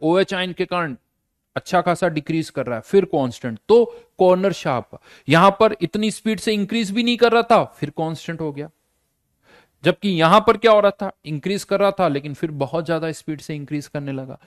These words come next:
तो ये कॉर्नर भी शार्प है। ये इससे पहले वाला कॉर्नर भी ब-, ये तो बहुत ज्यादा शार्प है, ये कह सकते हो, ये तो सबसे ज्यादा शार्प था। ये शार्प है, उतना नहीं है,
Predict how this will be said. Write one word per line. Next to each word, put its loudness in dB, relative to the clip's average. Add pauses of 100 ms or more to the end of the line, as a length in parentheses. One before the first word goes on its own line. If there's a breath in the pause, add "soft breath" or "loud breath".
(160 soft breath)
तो -2
ये 6
कॉर्नर -2
भी -8
शार्प -2
है। -6 (960 soft breath)
ये 4 (100)
इससे 0
पहले 2
वाला 6
कॉर्नर -2
भी 0
ब-, -4 (120)
ये -2
तो -2
बहुत 4
ज्यादा 4
शार्प -2
है, -4
ये -4
कह -4
सकते -10
हो, -4
ये -2
तो -6
सबसे 0
ज्यादा 4
शार्प 4
था। -4 (800 soft breath)
ये 2 (260)
शार्प 2
है, 6 (120)
उतना -2
नहीं -4
है, -8